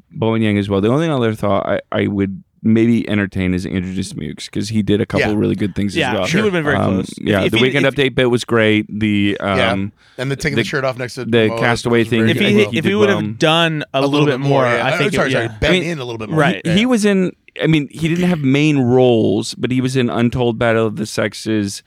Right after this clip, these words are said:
Speaker 1: Obviously, he starred in Castaway. He starred in the, uh, Weekend Update bit. He was in the Thanksgiving week airport parade and the, uh, reporter in the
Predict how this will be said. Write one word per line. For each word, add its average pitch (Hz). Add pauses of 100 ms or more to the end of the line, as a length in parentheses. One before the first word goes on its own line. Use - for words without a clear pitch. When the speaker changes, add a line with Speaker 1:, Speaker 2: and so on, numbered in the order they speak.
(140)
Speaker 1:
Obviously, 113
he 104
starred 107
in 101
Castaway. 104 (180)
He 110
starred 107
in 101
the, 95
uh, 98
Weekend 104
Update 98
bit. 98 (320)
He 127
was 117
in 113
the 107
Thanksgiving 104
week 101
airport 101
parade 101
and 95
the, 98
uh, 82 (100)
reporter 101
in 90
the 95